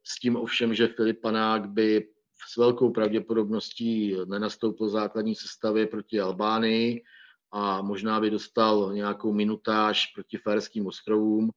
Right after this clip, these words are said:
ale bylo to údajně vyhodnoceno tak, že teda v tom případě, eh, bude lepší, když Filip Panák, eh, bude v klidu v Praze a bude se připravovat, eh, se s torzem spartianského týmu.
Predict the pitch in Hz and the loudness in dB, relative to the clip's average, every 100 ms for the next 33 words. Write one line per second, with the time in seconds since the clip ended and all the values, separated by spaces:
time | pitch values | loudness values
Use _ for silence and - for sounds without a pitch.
0 | _ _ _ _ - 98 101 101 90 101 | _ _ _ _ -10 -4 -2 -2 0 0
1 | 101 101 113 113 98 101 101 101 95 98 | 0 0 -4 -4 -2 0 2 0 0 -2
2 | 95 98 - 104 - 95 92 98 101 95 | -4 -6 -6 -6 -6 -8 -8 -6 -6 -4
3 | - 104 - 95 101 95 101 98 98 101 | -4 -6 -6 -8 -6 0 2 2 0 -4
4 | 85 95 95 95 92 92 92 92 92 _ | -6 -6 -4 -4 -4 -4 -8 -12 -16 _
5 | _ 107 101 92 - 101 95 98 98 98 | _ -2 0 -2 -6 -8 -8 -4 -4 -4
6 | 95 95 95 90 - 101 95 90 92 95 | -6 -4 -4 -8 -8 -4 -2 -4 -4 -6
7 | - - 95 98 95 _ 98 95 98 104 | -4 -2 0 0 -4 _ -6 -4 2 2
8 | 101 - - - _ 92 101 98 - 90 | 2 -8 -20 -20 _ -10 -4 -2 -4 -8
9 | 92 - 98 95 95 92 - - 101 92 | -12 -4 0 2 2 0 -4 -4 -2 0
10 | 92 92 92 - 95 - - - 98 98 | -2 -4 -6 -8 -8 -8 -8 -4 -2 -2
11 | 95 - 90 - 92 - 92 78 92 85 | -6 -8 -10 -10 -10 -8 -10 -8 -12 -14